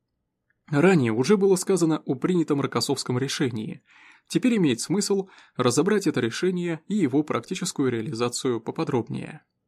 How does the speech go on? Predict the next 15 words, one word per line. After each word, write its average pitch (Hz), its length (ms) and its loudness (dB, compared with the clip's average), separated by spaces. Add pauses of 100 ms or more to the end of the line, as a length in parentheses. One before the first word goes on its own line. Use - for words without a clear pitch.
(880)
В 127 100 -2
условиях 208 440 4
неопределённости 175 720 2
планов 151 300 0
противника 135 580 -4
подвижные 180 500 -2
соединения 143 600 -2
являются 160 540 -2
весьма 147 380 -2
эффективным 147 480 -2
средством 131 460 -4
борьбы 123 280 0
в 156 60 -4
руках 117 400 -2
обороняющегося. 127 1160 -6